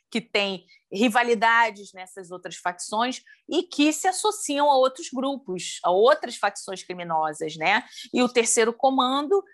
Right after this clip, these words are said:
por já ter esse histórico aí até de uma, entre aspas, né, boa relação com o poder público,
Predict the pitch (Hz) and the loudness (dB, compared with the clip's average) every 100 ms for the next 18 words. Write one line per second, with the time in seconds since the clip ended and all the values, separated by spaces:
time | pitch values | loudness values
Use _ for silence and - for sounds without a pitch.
0 | _ _ - 285 262 233 220 220 220 226 | _ _ -4 -2 -2 2 2 2 -2 -2
1 | - 208 - 208 226 240 208 - 165 196 | -6 -12 -8 2 4 6 2 -6 -12 -8
2 | 196 180 202 208 202 190 180 170 _ _ | -8 -4 -2 -2 -4 -2 -2 -4 _ _
3 | - 220 - 202 190 202 202 - 180 190 | -6 -6 -2 2 4 4 2 -6 -12 -8
4 | 185 196 214 214 190 180 180 - 190 175 | -4 0 2 2 0 0 -2 -6 -6 -6
5 | - _ _ _ _ - 254 247 226 196 | -14 _ _ _ _ 0 2 2 -2 -4
6 | 180 208 220 - 254 277 220 190 - 175 | -2 -2 -2 -6 -4 -2 -2 -4 -8 -14